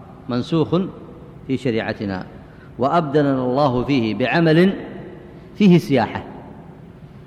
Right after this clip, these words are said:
فيه سياحة. السياحة ما معناها؟ يمكن واحد يسيح في الأرض، يتفر-، ي-، ي-، يتأمل،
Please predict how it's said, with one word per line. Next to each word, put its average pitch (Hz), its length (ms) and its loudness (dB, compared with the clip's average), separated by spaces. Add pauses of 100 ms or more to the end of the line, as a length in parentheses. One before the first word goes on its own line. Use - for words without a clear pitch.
(200)
فيه 147 180 0
سياحة. 131 540 0
السياحة 151 440 0
ما 170 120 0
معناها؟ 120 420 2 (2500)
يمكن 147 260 -2
واحد 139 320 0 (320)
يسيح 135 380 -2
في 156 80 -6
الأرض، 175 440 -4 (800)
يتفر-، 147 520 0
ي-، 120 120 -4
ي-، 135 500 -2
يتأمل، 139 640 2